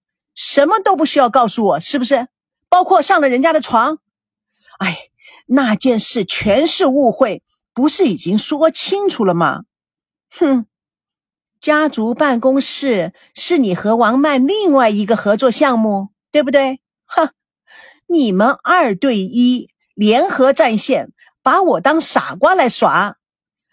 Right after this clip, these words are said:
”“哎，你怎么这样说话？”孙娜简直不敢相信赵熙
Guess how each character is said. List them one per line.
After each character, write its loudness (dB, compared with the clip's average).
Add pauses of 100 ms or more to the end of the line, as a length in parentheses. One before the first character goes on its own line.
(120)
”“哎， 2 (600)
你 0
怎 -2
么 -2
这 0
样 2
说 0
话？” -2 (680)
孙 -8
娜 -4
简 -2
直 -4
不 -10
敢 0
相 -2
信 -2
赵 0
熙 -8